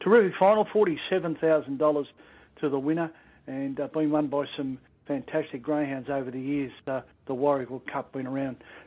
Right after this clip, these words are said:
since the sixties, and, uh, it's a great race. But, um, gee, uh, the, the heats couldn't have been more impressive. Uh, we even saw the mighty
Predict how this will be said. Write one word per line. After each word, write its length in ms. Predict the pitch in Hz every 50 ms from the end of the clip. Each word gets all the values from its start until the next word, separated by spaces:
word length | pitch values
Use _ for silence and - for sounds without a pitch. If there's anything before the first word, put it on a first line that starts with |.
| - -
since 160 | - 147 139 - -
the 80 | 127 - -
sixties, 380 | - 151 156 - - 143 135 131 -
and, 260 | 131 127 127 127 131
uh, 160 | 131 131 127 - - - - -
it's 160 | - 123 -
a 60 | - 131
great 300 | 127 156 151 143 139 139
race. 240 | 147 147 147 135 - -
But, 140 | - 135 131 - - - - - - - -
um, 360 | 135 139 147 143 139 139 135 - _ - - -
gee, 220 | 165 156 147 151 147
uh, 100 | 143 139 160 208 - - - -
the, 80 | 147 - _ - 151
the 100 | 151 143 -
heats 180 | 170 170 160 -
couldn't 160 | - 165 151 143
have 80 | 135
been 180 | 131 139 139 139
more 180 | 147 151 147
impressive. 520 | 139 127 - - - 156 147 - - 127 113 - -
Uh, 220 | 135 127 127 123 120 - - - - - - - -
we 180 | 127 135 143
even 220 | 147 139 135 135 131 -
saw 180 | - 147 147 147
the 80 | 139
mighty 400 | 127 135 143 147 143 135 131 123